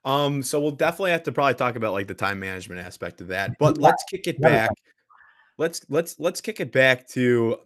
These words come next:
Speaker 1: your kind of overview of your, um, hardcore agency days. What, what was your role? You were predominantly what, uh, an account executive or a strategist? Yeah, I know you probably dabbled around, but what was your main,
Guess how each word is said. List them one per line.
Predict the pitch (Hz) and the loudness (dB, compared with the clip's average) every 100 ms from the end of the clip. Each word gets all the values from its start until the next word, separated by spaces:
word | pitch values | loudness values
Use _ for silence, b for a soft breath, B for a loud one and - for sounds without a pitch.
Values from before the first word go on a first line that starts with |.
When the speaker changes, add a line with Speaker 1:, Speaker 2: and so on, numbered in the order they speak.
| - | -14
Speaker 1:
your | 127 123 127 | -4 -2 -2
kind | - 214 208 | -2 -2 0
of | 151 | 0
overview | 143 147 135 120 123 - | 0 0 -2 0 0 0
of | 113 107 | -6 -6
your, | 107 113 113 110 107 101 _ _ - | -2 2 2 2 0 -4 _ _ -10
um, | 104 101 98 98 - - | -6 -4 -6 -10 -16 -4
hardcore | 151 156 127 151 139 131 131 127 - - | 0 0 0 -2 2 4 4 4 0 -4
agency | 139 127 120 - 127 117 | -4 -2 -6 -2 -2 -2
days. | 110 110 107 92 82 98 | -2 -2 -4 -6 -10 -12
What, | 107 127 165 | -6 -6 -2
what | 175 175 | 0 2
was | 196 | 0
your | 170 147 | 0 -2
role? | 120 139 | -2 -2
You | 143 | -2
were | 143 135 | -4 -4
predominantly | 147 143 196 202 196 175 175 | -4 -2 0 -2 -4 -2 0
what, | 156 127 101 - | 0 0 -2 -4
uh, | 104 101 - | -6 -6 -8
an | 117 | -10
account | 104 - 160 | -10 -6 -4
executive | 190 143 185 175 175 175 165 | -4 -2 -2 0 -2 0 0
or | 120 | 0
a | 107 | -2
strategist? | - 175 175 175 165 160 - b b | -4 -2 0 0 -4 -6 -10 b b
Yeah, | 117 | -4
I | 131 | -4
know | 147 | -2
you | 165 | -2
probably | 156 147 139 | -4 -2 -2
dabbled | 131 135 127 113 | 0 0 -2 -4
around, | 135 139 | -2 -2
but | 123 | -4
what | 117 151 151 | -4 -6 -4
was | 156 139 127 | -4 -4 -4
your | 123 | -6
main, | 120 120 120 120 113 110 | -4 -6 -4 -4 -6 -8